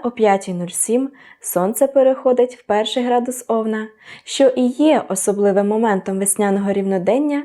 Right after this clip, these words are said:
та початком астрономічної весни. Ця деталь в гороскопі весняного рівнодення повторюється щороку. Інші ж елементи унікальні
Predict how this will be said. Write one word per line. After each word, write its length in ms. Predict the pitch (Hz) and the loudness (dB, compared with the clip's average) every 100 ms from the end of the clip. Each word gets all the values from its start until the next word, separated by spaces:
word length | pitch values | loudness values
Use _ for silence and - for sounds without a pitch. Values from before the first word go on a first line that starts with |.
| - | -6
та 100 | 208 | -6
початком 600 | - 202 - 247 - 254 247 | -6 -4 0 0 0 -4 -4
астрономічної 800 | 196 - 190 185 180 - 180 170 | -8 -6 -4 -4 -6 -6 -4 -2
весни. 460 | 175 175 170 151 - _ - - _ | -2 -4 -6 -10 -16 _ -20 -20 _
Ця 180 | - 208 | 2 4
деталь 440 | 202 202 202 220 262 | 4 2 2 2 0
в 80 | 202 | -2
гороскопі 520 | 190 196 - 196 196 | -2 -4 -2 -4 -2
весняного 640 | 185 196 - 196 180 190 190 | -6 -6 -4 -2 -2 -4 -6
рівнодення 760 | 185 180 175 202 285 294 294 - - - | -4 -4 0 0 2 -2 -6 -12 -20 -2
повторюється 680 | 208 - 320 311 302 294 254 | -2 2 4 4 2 -2 -4
щороку. 840 | 254 - 302 285 226 - 180 165 - _ _ | -4 0 2 4 4 2 -6 -12 -16 _ _
Інші 340 | 247 302 349 285 | -2 0 0 -4
ж 100 | - | -2
елементи 580 | 208 196 185 180 185 180 | -2 0 0 -2 -4 -4
унікальні 840 | 190 185 185 190 220 277 220 190 | -2 -2 -2 0 2 2 2 -2